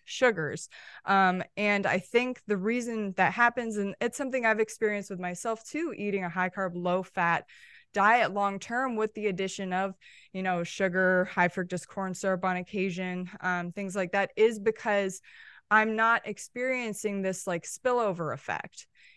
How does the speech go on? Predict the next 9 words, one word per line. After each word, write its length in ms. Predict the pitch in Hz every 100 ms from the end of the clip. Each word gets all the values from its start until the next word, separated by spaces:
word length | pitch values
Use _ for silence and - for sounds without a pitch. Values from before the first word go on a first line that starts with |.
| -
You 100 | 190
know, 240 | 190 190 180 -
my 280 | 202 202 -
appetite 600 | 220 269 262 - 220 202
is 280 | 196 196 175 -
regulated, 800 | 185 240 247 202 156 147 143 156
so 140 | 196
I'm 260 | 180 180 185
not 420 | 208 220 -